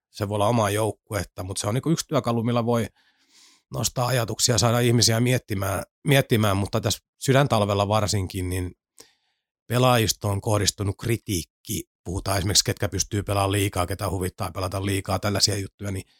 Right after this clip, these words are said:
tätä levyä on pyöritelty niin paljon, että se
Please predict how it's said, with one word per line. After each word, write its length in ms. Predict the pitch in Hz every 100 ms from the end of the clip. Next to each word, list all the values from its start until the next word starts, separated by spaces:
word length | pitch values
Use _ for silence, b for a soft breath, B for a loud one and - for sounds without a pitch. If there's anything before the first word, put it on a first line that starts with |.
| _ _ _ _
tätä 280 | 143 165 143
levyä 340 | 123 123 117
on 220 | 120 123
pyöritelty 560 | 135 135 127 107 104 104
niin 300 | 120 123 107
paljon, 540 | - 123 120 98 90 -
että 240 | - -
se 240 | 101 113